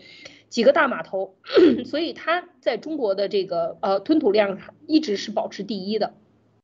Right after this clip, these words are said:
你接下来就是这个上海码头，然后北边就是一个天津港。那你看它，它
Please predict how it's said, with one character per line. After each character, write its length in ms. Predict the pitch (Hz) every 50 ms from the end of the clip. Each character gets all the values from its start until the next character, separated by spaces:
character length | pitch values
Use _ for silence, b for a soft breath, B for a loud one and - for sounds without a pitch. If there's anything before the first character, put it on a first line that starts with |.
| _ _ _ _ _ _ _ 240
你 60 | 208
接 180 | 208 - 294
下 140 | 277 285 311
来 100 | 240 202
就 160 | 196 - 269
是 60 | 226 208
这 160 | - 277 240
个 40 | -
上 220 | - - 277 254
海 100 | 214 196
码 160 | 196 185 170
头， 200 | 180 - 196 190 B B B B B B B
然 100 | 220 226
后 80 | 285
北 180 | 220 240 208 185
边 160 | 180 208 220
就 100 | 233 240
是 100 | 247 220
一 40 | 208
个 80 | 208
天 220 | 208 208 - 254 240
津 200 | 214 240 233 226
港。 180 | 180 156 b b b b b b b _
那 80 | 349
你 180 | 320 262 233 -
看 280 | - - 330 294 285 -
它， 340 | - - 359 370 392 415 - - _ _
它 320 | - - - - 381 392